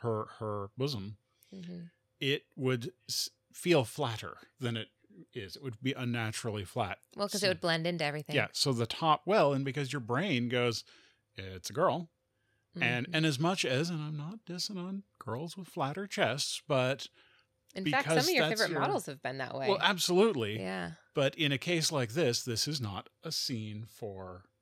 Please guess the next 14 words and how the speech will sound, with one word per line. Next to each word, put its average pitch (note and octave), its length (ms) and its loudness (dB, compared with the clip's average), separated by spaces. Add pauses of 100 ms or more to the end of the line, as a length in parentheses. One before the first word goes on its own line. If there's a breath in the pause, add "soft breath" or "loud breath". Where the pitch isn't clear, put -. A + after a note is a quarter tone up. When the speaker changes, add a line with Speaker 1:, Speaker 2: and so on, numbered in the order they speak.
(260)
Speaker 1:
your B2 120 -6
super G#2 320 -6
flat-chested A2 600 -6
model. D3 240 4
It's G3+ 200 4
also, F#3+ 340 4
by C3 200 6
the A#2+ 100 2
way, A#2 120 0
not B2 240 -2
the A#2+ 80 -8
scene A#2 280 0
for A2 240 -4
your G2 460 -8